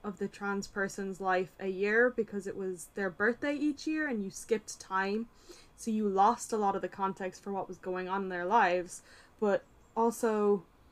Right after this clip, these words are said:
s-, so much of that book was just straight up homophobic.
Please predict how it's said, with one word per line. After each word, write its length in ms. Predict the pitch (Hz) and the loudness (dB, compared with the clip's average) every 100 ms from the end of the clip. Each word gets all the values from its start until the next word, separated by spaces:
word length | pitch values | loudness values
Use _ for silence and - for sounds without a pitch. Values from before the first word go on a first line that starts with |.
| - - - - - - - - - - - - - - - - | -20 -20 -20 -20 -20 -20 -20 -20 -20 -20 -20 -20 -20 -20 -20 -20
s-, 920 | - - - - - - - - - _ - | -14 -12 -10 -10 -12 -12 -14 -16 -20 _ -14
so 240 | - 247 | -2 2
much 240 | 247 240 240 | 4 4 0
of 80 | |
that 180 | 233 214 | 0 0
book 220 | 226 214 | 0 0
was 140 | 226 202 | -2 -2
just 160 | 208 | -4
straight 240 | - 220 214 | -2 0 0
up 160 | 208 | 0
homophobic. 680 | - 220 214 240 240 330 392 | -2 -2 0 4 4 4 2